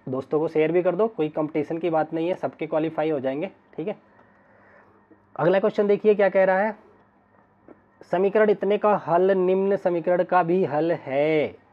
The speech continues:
अच्छा, ये समीकरण को हल करना है, चेक करना है कि ऐसा ही हल किसका और है। तो ऐसे क्वेश्चन को करने के लिए क्या करोगे, सबसे पहले कैलकुलेट करके वाई की वैल्यू निकालो और फटाफट से ऑप्शन में रख रख के चेक कर लो,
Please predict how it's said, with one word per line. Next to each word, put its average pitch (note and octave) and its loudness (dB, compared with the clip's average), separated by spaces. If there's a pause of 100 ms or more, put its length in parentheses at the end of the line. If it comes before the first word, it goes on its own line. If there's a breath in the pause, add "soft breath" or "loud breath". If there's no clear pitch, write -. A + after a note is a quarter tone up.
(400)
अच्छा, A2+ -10 (340 loud breath)
ये D#3 0
समीकरण G3 0
को D#3 0
हल D3 0
करना F#3+ 0
है, G3+ -6 (140)
चेक F#3 -4
करना F#3 0
है G3 0
कि A3+ 0
ऐसा E3 -2
ही G3+ 0
हल F#3 0
किसका F#3+ -2
और D3 -2
है। F#2+ -12 (460 loud breath)
तो F#3 0 (100)
ऐसे D#3+ 2
क्वेश्चन A3 0
को G#3+ 2
करने G3+ 0
के G3 0
लिए G3+ 4
क्या F#3 0
करोगे, D3+ -2
सबसे E3 -4
पहले G#3 2
कैलकुलेट F3+ 0
करके F#3 0
वाई C#3+ 2
की G3 0
वैल्यू D#3+ 2
निकालो G#3+ 2 (380 loud breath)
और G#3 4
फटाफट G#3 4
से A3+ 2
ऑप्शन G#3+ 4
में A3 2
रख G3+ 2
रख F#3+ 0
के A3+ 4
चेक - 0
कर B2 0
लो, A2+ -4